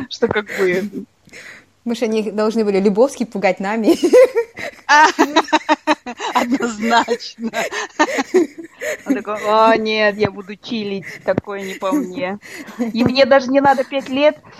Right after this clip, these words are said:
Speaker 1: чтобы понять, что я не хочу быть партнёром». Короче, всё, до свидания.
Speaker 2: Вот.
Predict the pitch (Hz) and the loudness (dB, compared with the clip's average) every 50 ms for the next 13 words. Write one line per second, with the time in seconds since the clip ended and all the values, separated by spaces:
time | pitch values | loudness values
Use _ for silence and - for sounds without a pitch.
0 | - - - - - 214 202 202 202 - 220 214 226 220 208 - - 202 190 196 | -20 -6 -6 -4 -4 -4 -6 -6 -8 -8 -8 -6 -4 -4 -4 -4 -6 -6 -6 -6
1 | 202 - 208 202 - 240 196 190 175 - _ 180 175 - - 185 170 156 160 160 | -6 -6 -6 -8 -8 -10 -12 -12 -14 -14 _ -18 -18 -16 -16 -16 -14 -14 -14 -16
2 | - - - - - - - - 302 381 311 156 - 311 269 254 - 277 262 294 | -16 -14 -12 -10 -10 -10 -2 2 4 4 6 6 4 4 2 2 2 0 0 0
3 | 330 - 165 170 - - 226 247 247 - - _ 254 233 240 - 240 - - _ | 0 -4 -4 -4 -6 -10 -8 -10 -10 -10 -6 _ -2 -2 -2 -2 -4 -8 -14 _
4 | _ - - _ _ - 415 427 403 339 302 269 247 226 208 - - - - - | _ -20 -20 _ _ -20 -16 -14 -12 -12 -12 -12 -14 -16 -18 -20 -20 -20 -16 -16
5 | - 185 185 180 175 170 | -14 -12 -10 -12 -12 -12